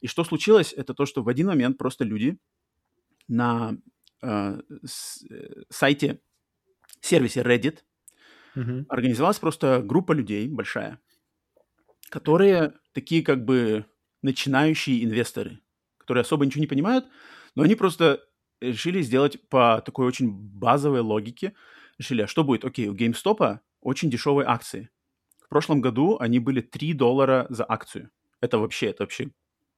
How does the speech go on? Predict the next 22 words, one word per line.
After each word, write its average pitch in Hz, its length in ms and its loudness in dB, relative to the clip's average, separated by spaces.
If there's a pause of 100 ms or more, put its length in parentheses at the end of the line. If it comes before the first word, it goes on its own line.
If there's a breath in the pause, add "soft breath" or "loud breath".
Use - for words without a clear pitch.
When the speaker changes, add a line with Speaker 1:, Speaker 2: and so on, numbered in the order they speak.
Speaker 1:
копейки. - 460 -12 (540 soft breath)
Speaker 2:
Мгм. 123 240 -4
Speaker 1:
Они 165 140 2
решили, 151 240 -2
давайте 151 320 4
все 156 180 2
мы 147 120 8
вместе, 131 360 0
если 120 220 -2
мы 160 100 4
щас - 180 -4
начнём 160 320 -2
эти, 156 120 -6
все - 180 -4
эти 123 120 -6
дешёвые 113 380 -4
акции - 200 -4
просто 135 260 -8
скупать, - 400 0
и - 40 -18
чё 165 160 0
будет? 107 300 -6